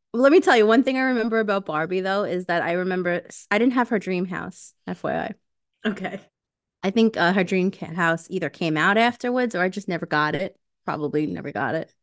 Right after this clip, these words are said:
Speaker 1: Uh, but I do remember that I used to try to set it up, like, with her furniture and stuff and make it, like, rooms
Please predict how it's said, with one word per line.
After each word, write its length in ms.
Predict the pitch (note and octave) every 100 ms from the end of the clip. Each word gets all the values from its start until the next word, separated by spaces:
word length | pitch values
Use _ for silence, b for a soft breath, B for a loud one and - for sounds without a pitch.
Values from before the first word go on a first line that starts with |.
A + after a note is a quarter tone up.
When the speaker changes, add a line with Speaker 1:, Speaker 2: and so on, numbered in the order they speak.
| -
Speaker 1:
Uh, 180 | E3 E3
but 180 | F#3+
I 140 | F3+ F#3+
do 180 | G3+ G#3+
remember 340 | G#3 F#3+ F#3+
that 100 | E3+
I 40 | E3+
used 200 | F#3+ -
to 60 |
try 200 | - G#3+
to 100 | F3+
set 360 | F3 - - F#3+
it 80 | F3+
up, 200 | F#3 F#3+
like, 160 | E3 D#3+
with 100 | E3+
her 140 | D#3+
furniture 500 | D#3+ F3+ F#3 G#3+ G#3
and 160 | G3+ G#3
stuff 320 | - G#3 G#3
and 140 | F3
make 220 | F3 F3+ F#3
it, 100 | -
like, 220 | D#3+ D#3 _ E3
rooms 560 | F3 F3 E3+ F#3+ A3+